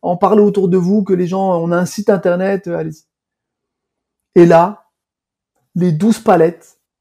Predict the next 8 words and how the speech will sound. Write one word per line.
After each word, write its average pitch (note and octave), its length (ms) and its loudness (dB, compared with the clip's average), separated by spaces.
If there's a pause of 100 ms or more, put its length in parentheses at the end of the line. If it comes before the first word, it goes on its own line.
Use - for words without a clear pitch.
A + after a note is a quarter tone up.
(580)
partent - 480 0 (220)
en D#3 140 0
même A3 280 4
pas A3+ 220 0
un E3+ 140 -2
mois. C3 360 -8 (1300)
Vraiment, A#3 340 6
hein, G#3+ 200 -6